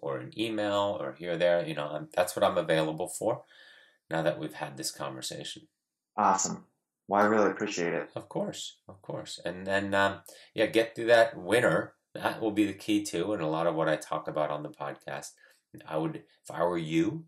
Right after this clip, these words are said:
Speaker 1: especially
Speaker 2: Mm-hmm.
Speaker 1: in a difficult winter in your location, in your <laughs> climate, I would
Speaker 2: Yeah.
Speaker 1: focus on month-end goals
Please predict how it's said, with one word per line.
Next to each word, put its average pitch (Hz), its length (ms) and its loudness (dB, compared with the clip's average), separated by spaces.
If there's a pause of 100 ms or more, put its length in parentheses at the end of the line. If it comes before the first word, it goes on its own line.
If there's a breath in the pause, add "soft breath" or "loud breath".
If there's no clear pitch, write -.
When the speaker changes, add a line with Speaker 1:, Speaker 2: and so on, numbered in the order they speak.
(320 soft breath)
Speaker 1:
especially - 460 -4
Speaker 2:
Mm-hmm. - 80 -12
Speaker 1:
in 78 100 -12
a 69 60 -12
difficult 78 600 -8
winter 113 500 -6 (960)
in 78 120 -8
your 73 140 -8
location, 76 600 -6
in 78 160 -10
your 73 140 -12
<laughs> - 80 -20
climate, 107 600 -4 (520 loud breath)
I 78 100 -6
would 110 120 2
Speaker 2:
Yeah. - 100 0
Speaker 1:
focus 82 380 0
on 76 320 -4
month-end 73 800 -8
goals 65 580 -6